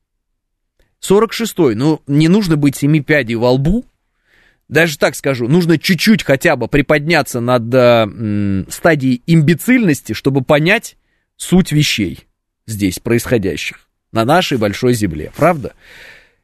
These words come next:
И уже перестать, э, заглядывать всем в глаза и, э, определять там, э, разрез глаз. Широкий он там, узкий или еще что-то такое.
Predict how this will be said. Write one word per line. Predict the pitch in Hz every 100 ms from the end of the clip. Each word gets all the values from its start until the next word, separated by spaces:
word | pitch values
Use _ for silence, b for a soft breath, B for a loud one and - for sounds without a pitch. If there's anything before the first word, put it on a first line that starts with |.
| _ _
И | -
уже | 185 180 180
перестать, | 160 156 - 233 240 - -
э, | 135 127 120 120
заглядывать | 147 151 180 185 156 156
всем | - 147 131
в | 127
глаза | 139 139 127 190 214 180
и, | 139 139
э, | 113
определять | 120 - 123 139 135 147 185 -
там, | 117 95 85
э, | 107 92 - -
разрез | 147 147 165 135
глаз. | 120 107 80 -
Широкий | - 151 143 202 208 165
он | 151 135
там, | 117 110
узкий | 156 185 185 - 123 110
или | 120
еще | 120 131
что-то | 127 113 -
такое. | 101 - 90 -